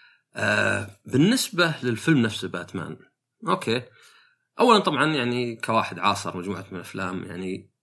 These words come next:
آه، دائما تستغرب ليه مثلا يبون ريبوتس، ريميكس، ريماجينينج. طبعا مسألة مالية، يعني، يعني، أنت بتاخذ نفس الأفكار وبتعيدها، بتعيدها، بتعيدها. آه، وكأنك قاعد تصلح لناس جدد.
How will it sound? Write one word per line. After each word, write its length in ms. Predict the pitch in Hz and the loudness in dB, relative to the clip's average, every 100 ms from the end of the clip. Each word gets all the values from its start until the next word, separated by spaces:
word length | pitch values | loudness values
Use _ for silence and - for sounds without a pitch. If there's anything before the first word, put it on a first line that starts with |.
| _ | _
آه، 420 | - - - - 117 | -16 -16 -16 -14 -6
دائما 260 | 156 240 | 0 0
تستغرب 440 | - - 165 127 117 | 0 -2 -4 -4 -2
ليه 220 | 139 120 | 0 0
مثلا 280 | 104 110 104 | -2 -4 -4
يبون 240 | 98 104 | -2 -2
ريبوتس، 680 | 95 104 120 95 - - - _ _ _ _ _ _ _ _ _ _ _ - | 0 2 2 0 -6 -14 -20 _ _ _ _ _ _ _ _ _ _ _ -4
ريميكس، 580 | 113 110 95 - - - _ _ _ _ _ _ _ _ | 0 0 -2 -8 -12 -14 _ _ _ _ _ _ _ _
ريماجينينج. 720 | 120 117 110 107 95 82 - - | 0 2 4 2 -2 -8 -14 -6
طبعا 240 | 262 - | -2 0
مسألة 580 | 120 233 - 151 120 - _ _ _ - | 0 -2 0 0 -2 -12 _ _ _ -2
مالية، 380 | 147 147 90 - | 2 2 0 -6
يعني، 360 | 82 - - - | -14 -18 -20 -10
يعني، 180 | 120 | -4
أنت 120 | 160 160 | -4 -2
بتاخذ 280 | 151 - | -2 -2
نفس 180 | 127 - | -6 -6
الأفكار 380 | 98 - 117 113 | -8 -6 -4 -2
وبتعيدها، 380 | 92 98 101 85 | -4 -6 -8 -8
بتعيدها، 300 | - 92 76 | -10 -12 -12
بتعيدها. 420 | - 76 - - _ - _ _ _ - | -14 -16 -16 -20 _ -20 _ _ _ -10
آه، 480 | 101 98 98 95 - | -2 -2 0 -2 0
وكأنك 460 | 131 - 196 185 - | 2 4 4 4 0
قاعد 120 | 135 | -4
تصلح 260 | 147 135 120 | -4 -4 -2
لناس 180 | 107 | -2
جدد. 300 | - 65 - | -4 -10 -12